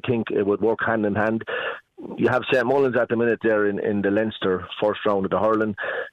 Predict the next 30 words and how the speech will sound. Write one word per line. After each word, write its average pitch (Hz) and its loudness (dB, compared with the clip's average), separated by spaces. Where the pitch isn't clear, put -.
and 98 0
there 98 0
probably 120 0
could 113 -4
be 117 4
eight 127 4
or 117 0
nine 120 2
weeks, 123 0
I - -6
think, 143 -2
before 120 2
they'll 113 2
play, 127 2
um, 104 2
after 110 0
winning 110 2
the 107 2
Carlow 113 2
Championship. 120 -2
Something 117 0
similar 127 2
happened 120 0
with 110 -2
Mount 117 0
Leinster 113 0
Rangers 107 0
last 107 2
year. 120 0
And, 127 0